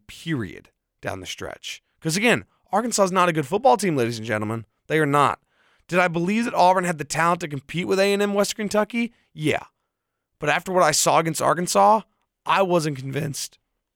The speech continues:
And I don't know if many people were convinced that they could win another football game.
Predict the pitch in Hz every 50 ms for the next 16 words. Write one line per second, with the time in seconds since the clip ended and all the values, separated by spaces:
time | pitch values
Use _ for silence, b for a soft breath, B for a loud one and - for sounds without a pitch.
0 | _ _ _ _ _ _ _ _ _ _ _ _ _ _ _ - - 147 160 175
1 | 180 180 180 170 165 160 165 165 160 135 151 151 143 135 135 143 151 156 143 -
2 | 143 127 113 113 110 113 - - 117 113 113 107 123 113 113 110 107 107 104 101
3 | 98 95 - 120 107 95 87 87 80 73 64 53 50